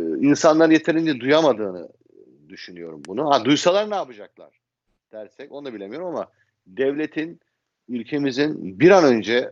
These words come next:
bununla ilgili bir şeyler yapması gerekiyor. Çünkü müzisyen, e,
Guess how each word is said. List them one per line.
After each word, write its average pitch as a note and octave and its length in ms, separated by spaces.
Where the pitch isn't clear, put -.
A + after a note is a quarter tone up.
bununla A#2+ 400
ilgili A#2+ 220
bir A2 60
şeyler G#2+ 300
yapması - 380
gerekiyor. A2+ 420
Çünkü E3 400
müzisyen, D3 600
e, G#2+ 380